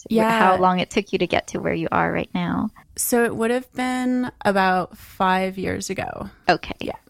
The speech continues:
Speaker 1: Okay.
Speaker 2: It would have been five years ago. And so for that first few years, I was just really learning about it. And then I would say I, four to three years ago,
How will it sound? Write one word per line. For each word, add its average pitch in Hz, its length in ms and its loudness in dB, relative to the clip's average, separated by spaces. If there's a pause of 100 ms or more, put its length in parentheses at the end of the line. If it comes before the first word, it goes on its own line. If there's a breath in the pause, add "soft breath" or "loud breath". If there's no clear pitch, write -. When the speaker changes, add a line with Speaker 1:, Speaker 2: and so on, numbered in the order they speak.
(120)
Speaker 1:
Okay. - 160 -4
Speaker 2:
It 202 40 2
would 202 80 0
have 190 80 -4
been 196 160 -2
five 180 240 -2
years 180 200 -4
ago. 180 420 0
And 175 640 0 (500 loud breath)
so 202 260 4
for 190 120 0
that 175 180 4
first 226 500 2
few 233 160 0
years, 190 640 2 (100)
I 175 140 4
was 175 220 0
just 165 460 -2
really 180 260 0
learning 190 380 0
about 180 320 2
it. 180 280 2 (540 soft breath)
And 185 200 6
then 170 480 2 (340)
I 180 140 6
would 180 120 2
say 185 200 4
I, 175 180 4 (800)
four 226 800 4
to 220 100 2
three 214 340 0
years 190 280 2
ago, 165 480 2